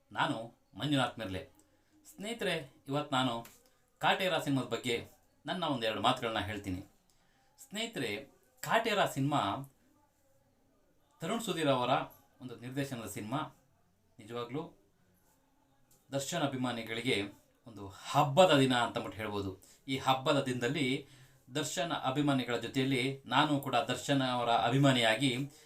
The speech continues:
ಈ ಸಿನಿಮಾನ ನೋಡ್ಕೊಂಡು ಬಂದೆ. ನಿಜವಾಗ್ಲೂ ಈ ಸಿನಿಮಾದಲ್ಲಿ ಎಷ್ಟು ಹೇಳಿದ್ರೂ ಕೂಡ ಅದು ಕಡಿಮೆನೇ. ಸಾಂಗಲ್ಲಾಗ್ಬೋದು, ಫೈಟ್ಗಳಲ್ಲಾಗ್ಬೋದು,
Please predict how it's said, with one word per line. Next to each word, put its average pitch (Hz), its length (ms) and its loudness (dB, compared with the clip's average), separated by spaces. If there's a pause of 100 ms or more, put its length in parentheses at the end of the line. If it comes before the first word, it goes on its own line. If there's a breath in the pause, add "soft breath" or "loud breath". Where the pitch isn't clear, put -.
(120 loud breath)
ಈ - 40 -16
ಸಿನಿಮಾನ 135 340 -2
ನೋಡ್ಕೊಂಡು 113 340 -4
ಬಂದೆ. 101 240 -2 (500 soft breath)
ನಿಜವಾಗ್ಲೂ 135 480 -2 (460 soft breath)
ಈ 147 120 -4
ಸಿನಿಮಾದಲ್ಲಿ 151 560 -2 (240)
ಎಷ್ಟು - 240 -4
ಹೇಳಿದ್ರೂ 139 580 2
ಕೂಡ 135 200 0 (340)
ಅದು - 220 -14
ಕಡಿಮೆನೇ. 127 420 0 (760 soft breath)
ಸಾಂಗಲ್ಲಾಗ್ಬೋದು, 127 880 2 (560)
ಫೈಟ್ಗಳಲ್ಲಾಗ್ಬೋದು, 120 760 -2